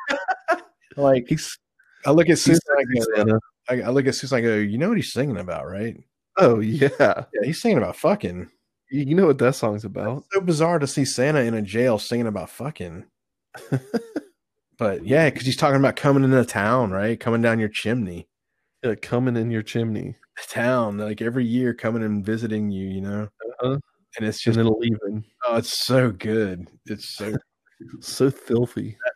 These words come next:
Speaker 1: Yeah, it's so good. I love how those put that shit in there. Um, but no, he's a re-, it's very well done. But no, I
Speaker 2: Yeah.
Speaker 1: want, want
Speaker 2: Well, it's,
Speaker 1: Kurt
Speaker 2: it's directed by Christopher Columbus, the guy that did the Harry Potter fil-, the first couple of Harry Potter films.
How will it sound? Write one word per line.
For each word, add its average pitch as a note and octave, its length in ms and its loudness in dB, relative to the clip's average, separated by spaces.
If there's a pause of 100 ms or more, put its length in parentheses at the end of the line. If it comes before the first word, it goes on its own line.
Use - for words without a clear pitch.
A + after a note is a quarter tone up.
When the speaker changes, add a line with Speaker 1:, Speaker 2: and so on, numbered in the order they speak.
Speaker 1:
Yeah, B2+ 320 0
it's - 220 -10
so C#3 200 0
good. G2+ 180 -6
I G#2 40 -6
love A#2+ 180 0
how A#2 120 0
those G#2+ 200 -2 (720)
put G#2+ 180 -8
that G2 140 -6
shit G2+ 220 -8
in A2 160 -6
there. F2+ 240 -10 (800)
Um, G2+ 320 0 (120)
but E3+ 80 2
no, F#3+ 140 6
he's B2+ 180 6
a B2 60 0
re-, A2 160 -2
it's A2+ 220 -4 (260)
very C3 200 0
well F#2+ 240 -4
done. F#2 400 -8 (220)
But C#3 100 2
no, D#3 180 6
I F#2+ 120 0
Speaker 2:
Yeah. - 60 4
Speaker 1:
want, C#3+ 140 4 (280)
want A#2 320 2
Speaker 2:
Well, C3+ 100 8
it's, B2 120 4
Speaker 1:
Kurt - 140 -10
Speaker 2:
it's - 200 -8
directed C3+ 300 2
by A2 120 4
Christopher A#2+ 400 -2
Columbus, A2 500 -4
the A#2 80 -8
guy A2 160 0
that G#2+ 140 -2
did A2 100 -8
the G#2 100 -4
Harry A2 180 -2
Potter G#2 260 -2
fil-, - 180 -10
the G#2+ 100 -4
first A#2 300 0
couple A2 240 -2
of G#2 60 -4
Harry G2+ 120 -4
Potter G#2 220 -6
films. G#2+ 380 -10